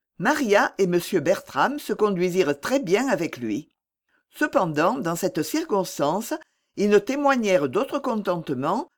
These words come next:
que celui de n'avoir pas besoin de monsieur Charles Maddox. « Un étranger parmi eux, dirent-ils, aurait détruit tout l'agrément de la représentation. »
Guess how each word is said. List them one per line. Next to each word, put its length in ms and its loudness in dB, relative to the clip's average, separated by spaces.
que 100 4
celui 420 2
de 80 -2
n'avoir 380 -2
pas 160 2
besoin 420 0
de 120 -2
monsieur 300 -2
Charles 400 -2
Maddox. « 760 -4
Un 140 2
étranger 580 2
parmi 420 0
eux, 260 2
dirent-ils, 680 0
aurait 240 6
détruit 540 4
tout 160 4
l'agrément 520 2
de 100 0
la 120 4
représentation. » 960 -4